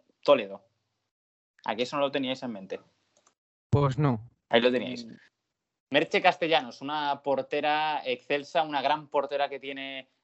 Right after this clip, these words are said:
Speaker 1: el Costa del Sol Málaga para la temporada siguiente, que ha tenido la temporada increíble con el equipo malagueño, conquistando ese triplete de Copa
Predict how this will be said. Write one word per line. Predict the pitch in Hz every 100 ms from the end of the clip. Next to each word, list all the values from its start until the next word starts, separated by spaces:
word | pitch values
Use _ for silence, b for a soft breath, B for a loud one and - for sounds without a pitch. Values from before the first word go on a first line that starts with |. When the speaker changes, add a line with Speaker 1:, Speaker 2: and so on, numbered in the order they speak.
| _
Speaker 1:
el | 127 127 127 123
Costa | 147 139 147
del | 139 131
Sol | - 135
Málaga | 139 147 143 139
para | 127 120 113
la | 117
temporada | 123 113 123 127 123
siguiente, | 120 135 147
que | 139
ha | 131
tenido | 131 127
la |
temporada | 123 120 127 127 123 120 _ _ -
increíble | 127 127 120 131 135 143 127 123
con | 127 123 123 123 120 120
el | 113
equipo | 113 123 113 123 120
malagueño, | 120 117 135 156
conquistando | 135 120 110 - 123
ese | 123 127
triplete | - 120 127 131 113
de | 113
Copa | 131 127 - 120 117